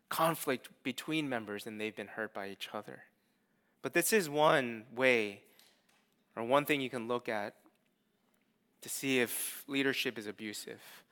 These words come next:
How do we stop it? There has to be accountability. Eli, he failed to hold his sons accountable.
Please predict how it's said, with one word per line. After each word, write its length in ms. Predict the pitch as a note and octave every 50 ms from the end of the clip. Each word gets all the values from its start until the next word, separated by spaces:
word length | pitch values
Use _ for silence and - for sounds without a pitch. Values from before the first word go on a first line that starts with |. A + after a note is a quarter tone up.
| - - - - _ -
How 120 | - D3+
do 60 | F3 G#3
we 120 | G3 E3
stop 420 | - - - C#3+ C3+ D3+ E3 -
it? 140 | - F2 - - - _ _ _ _ _ _ _ _ _ _ _ _ -
There 100 | - C#3
has 260 | - - G3+ F#3+ -
to 100 | - D#3
be 120 | C3+ C#3+ B2+
accountability. 800 | A#2 - - A#2+ A2 G#2 G2+ - G#2 F#2 F2+ F#2 F#2+ - - - _ _ _ _ _ _ _ _ _ _ _ _ _ _ _ _ -
Eli, 680 | D#3 E3+ F#3 G3 G3+ G#3 G3 G3+ G#3 G3+ G3+ G3 F#3
he 220 | D#3 - - F3
failed 600 | F#3 - - - - - D#3+ F#3 G3+ G#3 G#3 G3 D#3+
to 80 | F3+
hold 380 | E3+ - - F3+ E3+ E3+ E3 E3
his 160 | F3+ E3+ D#3
sons 340 | - - D3+ C#3+ C#3+ C#3+ C3+
accountable. 720 | C#3 - - - C#3 C3+ B2+ A#2+ A2+ A2 G#2 F#2+ F#2+ -